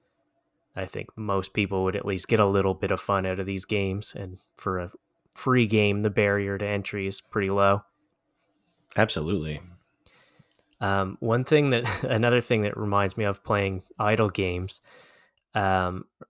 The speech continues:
Speaker 1: around the start of the pandemic, I got into playing old school RuneScape. I don't know if you're familiar with that at all. It's, like, an old M M O
Speaker 2: No.
Speaker 1: from the early two thousands, I think,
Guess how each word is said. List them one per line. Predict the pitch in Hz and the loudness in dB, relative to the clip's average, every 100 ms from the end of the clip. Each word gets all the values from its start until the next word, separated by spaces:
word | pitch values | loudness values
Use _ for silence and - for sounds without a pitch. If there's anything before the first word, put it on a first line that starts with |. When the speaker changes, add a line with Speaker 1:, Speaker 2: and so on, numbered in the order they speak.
| _ | _
Speaker 1:
around | 113 107 113 120 | -6 -2 -2 -2
the | 104 104 | -2 -2
start | - 113 113 | 0 2 2
of | |
the | 107 | 2
pandemic, | - 110 98 104 104 98 | 0 0 2 0 0 0
I | 104 | -4
got | 95 110 - _ | 0 -2 -2 _
into | 113 104 - 104 | -4 -4 -4 -6
playing | - 104 101 98 | -2 -2 -2 -2
old | 117 107 104 | -2 -2 -2
school | - 113 | 0 2
RuneScape. | 101 92 98 110 - 123 127 - - _ | 2 0 -2 -2 0 0 -2 -6 -20 _
I | 113 | -8
don't | 107 | -8
know | |
if | 104 | -6
you're | 107 | -8
familiar | - 98 95 95 95 | -8 -4 -2 -2 -2
with | 95 92 | -4 -6
that | 104 98 98 | -4 -2 -2
at | 98 | -2
all. | 95 95 - _ _ _ _ _ _ _ _ _ | -4 -4 -8 _ _ _ _ _ _ _ _ _
It's, | - | -10
like, | 101 92 | -6 -4
an | 95 | -2
old | 92 90 - | -2 -4 -4
M | 104 95 | -2 0
M | 95 | 2
O | 95 95 92 | 4 4 2
Speaker 2:
No. | 87 82 | -2 -6
Speaker 1:
from | 104 98 | -6 -6
the | 98 98 - - - | -4 -6 -10 -12 -6
early | 101 98 | -4 -4
two | - 98 | -4 -6
thousands, | 92 92 90 92 | -6 -6 -6 -8
I | 98 | -8
think, | 95 98 95 | -6 -8 -10